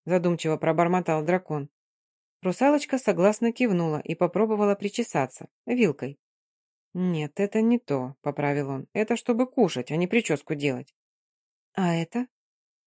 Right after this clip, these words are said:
Русалочка показала ему круглые мелкие предметы. «Пуговицы», ответил ящер, всмотревшись. «Одежду застегивать». «Понятно», протянула она и поудобнее устроилась на утесе.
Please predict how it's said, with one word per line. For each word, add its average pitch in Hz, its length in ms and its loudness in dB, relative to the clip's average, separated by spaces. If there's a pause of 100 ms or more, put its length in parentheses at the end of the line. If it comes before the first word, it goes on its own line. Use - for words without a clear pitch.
(100)
Русалочка 185 560 0
показала 180 480 4
ему 180 240 4
круглые 233 480 4
мелкие 190 420 2
предметы. 196 640 2 (760)
«Пуговицы», 160 640 0 (280)
ответил 165 460 2
ящер, 165 400 0
всмотревшись. 160 680 -4 (200)
«Одежду 190 460 4
застегивать». 143 560 0 (800)
«Понятно», 196 720 0 (320)
протянула 202 560 2
она 226 220 4
и 202 120 -2
поудобнее 233 580 4
устроилась 185 580 0
на 208 140 2
утесе. 170 520 -2